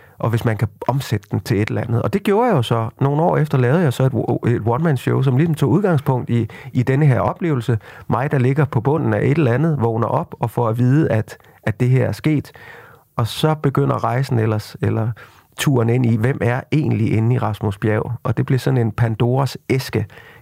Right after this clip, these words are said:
jeg så åbnede op, ikke? Og, og ligesom gennemgik sådan hele mit liv og hvad jeg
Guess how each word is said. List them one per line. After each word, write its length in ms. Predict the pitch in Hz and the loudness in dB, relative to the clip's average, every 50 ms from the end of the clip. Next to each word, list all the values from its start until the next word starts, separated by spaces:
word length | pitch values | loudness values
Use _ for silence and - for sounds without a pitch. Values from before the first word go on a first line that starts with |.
| - - | -4 -4
jeg 120 | 113 110 | -2 0
så 120 | - 123 | 0 0
åbnede 460 | 117 117 113 113 110 - 113 110 107 - | 0 2 0 0 0 0 0 2 2 2
op, 220 | - 110 - - | 0 -2 0 0
ikke? 260 | 143 147 147 - - | 0 0 0 0 -2
Og, 180 | 110 110 - - | -2 -2 -2 -2
og 80 | 113 | -2
ligesom 320 | 113 113 117 123 113 104 113 - | 0 0 0 0 -2 -2 -2 -2
gennemgik 440 | - 113 107 120 131 - 117 113 - | -2 0 0 0 0 0 0 -2 -2
sådan 200 | - - 117 113 | -2 -2 0 2
hele 200 | 110 117 123 123 | 2 2 2 2
mit 180 | 131 120 - 110 | 2 0 0 0
liv 180 | 113 117 120 - | 0 0 0 0
og 60 | - | -2
hvad 120 | 101 - - | -2 -2 -2
jeg 160 | 107 - | -2 -4